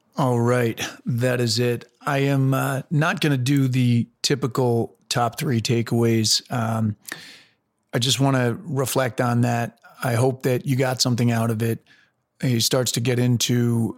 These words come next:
uh, the Lucky movie. If you're interested more in that, you can go back to the original episode. Um, I do have to give you a warning. I will really annoy you. I, uh,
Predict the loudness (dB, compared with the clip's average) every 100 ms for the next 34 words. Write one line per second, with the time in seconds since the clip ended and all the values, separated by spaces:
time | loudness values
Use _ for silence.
0 | -10 -8 -6 -4 -4 -2 0 0 0 0
1 | 0 0 2 4 4 4 4 2 2 -2
2 | -2 -2 0 0 2 0 0 0 2 2
3 | 2 2 0 2 2 2 0 -2 -2 -2
4 | 0 0 0 0 0 0 2 0 -2 -2
5 | -2 0 0 0 0 0 -2 -2 -2 0
6 | 0 0 -4 -12 -20 -20 -6 -2 0 0
7 | 0 -2 -2 -10 _ _ _ -6 -4 0
8 | 2 2 0 0 0 2 0 2 0 0
9 | 0 0 -2 -4 -20 -20 -20 _ -8 -4
10 | -2 0 -2 0 0 2 0 -4 -6 -2
11 | 0 0 2 2 2 2 0 0 0 -2
12 | -2 -2 -2 -2 -6